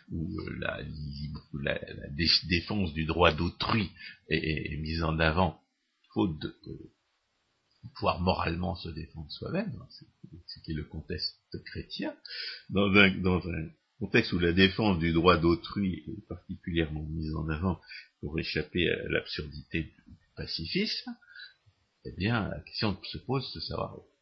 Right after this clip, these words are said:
si on a le droit d'ingérence dans les sociétés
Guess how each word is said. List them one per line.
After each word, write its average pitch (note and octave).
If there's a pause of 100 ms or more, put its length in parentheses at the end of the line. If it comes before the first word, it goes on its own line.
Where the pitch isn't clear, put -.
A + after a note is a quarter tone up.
si -
on D2+
a G2
le D2+
droit G2
d'ingérence D#2+
dans D#2
les D2+
sociétés -